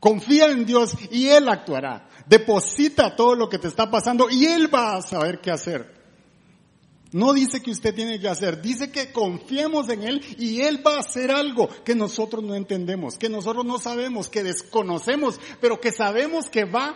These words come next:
a bendecir nuestra vida. Él va a actuar cuando nosotros dejamos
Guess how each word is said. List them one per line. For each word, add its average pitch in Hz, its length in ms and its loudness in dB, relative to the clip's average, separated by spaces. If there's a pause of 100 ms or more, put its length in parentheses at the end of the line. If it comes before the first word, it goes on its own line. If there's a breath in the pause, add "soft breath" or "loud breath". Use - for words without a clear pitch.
(160 loud breath)
a 214 100 0
bendecir 175 500 -2
nuestra 151 400 -10
vida. 120 280 -16 (460 soft breath)
Él 247 400 4
va 170 140 2
a - 20 -2
actuar 160 540 -4
cuando 214 300 0
nosotros 220 720 0
dejamos 214 560 -8